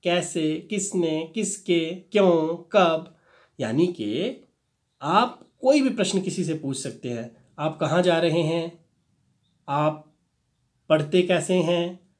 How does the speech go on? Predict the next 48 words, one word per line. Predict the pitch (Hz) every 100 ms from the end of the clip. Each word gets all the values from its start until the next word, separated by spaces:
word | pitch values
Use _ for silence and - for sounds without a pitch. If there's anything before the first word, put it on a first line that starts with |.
| _ -
"आपको | 151 - 160
ये | 160
पेन | 165 156 160
किसने | 156 151 180 175
दिया?" | 165 170 165
"आप | - 139 139 -
किसके | 151 - 160
घर | 143 170
जा | 170 165
रहे | 165 156 170
हैं?" | 170 175 175 - 147
"आप | 151 147
वहाँ | 143 139
क्यों | 180 190
जा | 175 170
रहे | 170 165
हैं?" | 165 175 180
"आप | 127 -
कब | 180 175
वापस | 170 170 170 170
आएंगे?" | 165 170 175 175
"वहाँ | 147 123 135
पर | 123
आपको | 104 -
कौन | 127 165 190
मिलेगा?" | 190 175 175 175 175 - _ _ _
बन | 123 147
गए | 226
ना | 302
प्रश्न। | 302 214 180 131 - - _ _
तो | 185
ये | 190 196
क |
बड़ा | 240 226 202
मज़ेदार, | 185 170 156 160 151 - - _ 170
क | 185 185
की |
कहानी | 226 180 143 180 226
बड़ी | 170
मज़ेदार | 156 139 139 143 147
है, | 180 262 - - _
क्योंकि | 156 156
इसमें | 180 - 208
सारे | - - 226
प्रश्न | - 175 - 151
छिपे | - 123 113
पड़े | 104 104
हैं। | 113